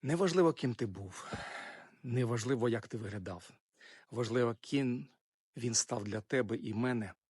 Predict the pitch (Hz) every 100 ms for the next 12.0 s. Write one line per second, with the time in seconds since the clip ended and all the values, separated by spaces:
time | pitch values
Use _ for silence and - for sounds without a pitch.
0 | _ _ - 113 110 - 110 - 117 -
1 | 98 110 - 135 - 123 107 107 104 110
2 | 107 - 98 101 117 120 - - - -
3 | - - - 113 - 110 104 98 95 110
4 | 113 117 123 - 120 107 104 117 - -
5 | 110 - 127 117 123 113 107 104 123 113
6 | - 107 - 120 98 104 120 117 117 -
7 | 117 - 117 110 101 95 87 - _ _
8 | _ _ _ _ - 117 117 120 113 110
9 | - 127 120 127 - - - - - 110
10 | 110 117 113 110 110 - - 110 113 107
11 | 104 104 - - - 107 113 104 98 -